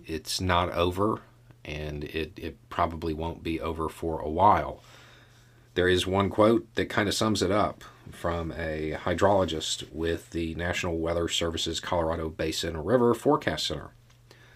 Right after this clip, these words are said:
"We're definitely going in the right direction, but we still have a long way to go." And that is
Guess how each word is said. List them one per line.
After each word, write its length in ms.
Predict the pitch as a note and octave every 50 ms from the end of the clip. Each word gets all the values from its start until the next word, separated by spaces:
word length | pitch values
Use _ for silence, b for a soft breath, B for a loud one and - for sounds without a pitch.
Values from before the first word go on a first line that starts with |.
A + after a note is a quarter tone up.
| b b b b b b b b b b b b b b _ _
"We're 200 | - - F#2 G2
definitely 380 | F#2 G#2 A2 A2 - C3 A#2+ A2+
going 300 | F#2+ G2+ G2+ G2+ G2+ F#2+
in 220 | D#2 - F2+ F#2
the 80 | F2 E2+
right 200 | D#2+ F2 E2 D#2
direction, 720 | - D#2+ E2+ A2 B2 - - C3+ B2+ B2 B2 A#2+ A2 G#2 B B B B B B B -
but 140 | F#2+ E2
we 140 | D2+ F#2 F#2+
still 360 | F#2+ - - F2 F2 E2+ E2+
have 200 | - - F2+ E2+
a 180 | E2 E2 E2+ E2
long 460 | D#2 D2+ D2 D2+ D2 D2 D2 C#2 C2+
way 200 | C#2 C2+ C2+ C2
to 120 | - - -
go." 460 | - - D#2+ D2+ - - - - B B B B B B B B B B B B B B B _ _
And 160 | - D2+ E2
that 160 | E2+ F#2 F#2 F#2
is 480 | F2+ E2+ E2 D#2+ D2+ - - - -